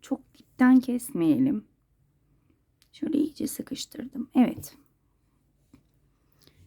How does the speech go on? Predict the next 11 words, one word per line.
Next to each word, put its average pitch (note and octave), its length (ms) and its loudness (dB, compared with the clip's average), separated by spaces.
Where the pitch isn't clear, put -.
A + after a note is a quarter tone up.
İkinci C#4+ 400 6
sıramı A3 640 -2
bitirmiş C4 500 -2
oldum. C4+ 540 4
Bir, - 480 0
iki, C4+ 540 2
üç C#4 180 0
zincir F#3+ 360 -2
çektim. - 500 -10
Modelimi A#3 440 4
çevirdim. G#3+ 680 0